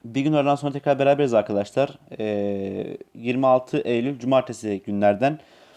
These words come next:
E, dolayısıyla sizlere bugün Ankara tahminimi sunacağım. Ankara'da bugün sizlere, e, toplam beş tane banko oynayacağım arkadaşlar. Toplam beş bankomuz var Ankara'da bugün için. E, on koşulu zor programda sizlere bugün için toplam, e, beş tane banko oynayacağım arkadaşlar.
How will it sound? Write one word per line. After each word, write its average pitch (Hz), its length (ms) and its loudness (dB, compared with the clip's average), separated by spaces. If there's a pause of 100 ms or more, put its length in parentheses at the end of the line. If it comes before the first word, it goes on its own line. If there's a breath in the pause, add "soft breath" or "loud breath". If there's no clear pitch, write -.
(360 soft breath)
E, 127 280 4
dolayısıyla 160 340 0
sizlere 147 360 -4
bugün 143 160 -2
Ankara 143 380 2
tahminimi 113 260 0
sunacağım. 113 400 -2
Ankara'da 135 440 0
bugün 131 140 -6
sizlere, 127 440 -2
e, 107 760 -4
toplam 123 540 -2
beş 131 160 0
tane 123 160 -2 (140)
banko 113 320 0
oynayacağım 104 320 -2
arkadaşlar. 104 440 -4
Toplam 117 380 -2
beş 127 220 -2
bankomuz 101 360 -4
var 98 80 2
Ankara'da 98 360 -2
bugün 98 180 -6
için. 151 260 -6 (520 loud breath)
E, 101 580 0
on 127 200 2
koşulu 113 320 -6
zor 120 240 -2
programda 110 540 0 (300)
sizlere 120 340 -6
bugün 110 160 -6
için 117 160 -12
toplam, 139 480 -4
e, 104 500 -4
beş 117 240 -2
tane 117 280 -4
banko 117 200 2
oynayacağım 101 300 -4
arkadaşlar. 104 500 -4